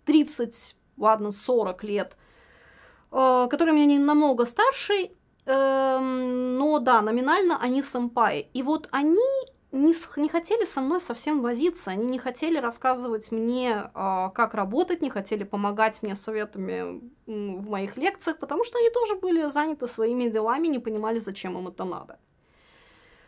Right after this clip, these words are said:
М, и еще, а, пра-, э, практическая сторона, то есть то, что вот сначала ваш новый сотрудник у вас будет просто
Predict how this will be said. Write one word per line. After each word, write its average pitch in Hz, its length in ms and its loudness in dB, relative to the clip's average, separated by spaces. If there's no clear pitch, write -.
М, 294 560 6
и 349 60 -2
еще, - 440 0
а, 240 380 2
пра-, 311 200 2
э, 311 480 0
практическая 359 720 -4
сторона, 349 500 2
то 240 120 -2
есть 247 160 -6
то, 339 140 0
что 285 200 -6
вот 262 160 -6
сначала 254 580 2
ваш 240 460 2
новый 240 380 0
сотрудник 226 640 -4
у 214 60 -2
вас 214 400 2
будет 208 420 -8
просто 190 720 -2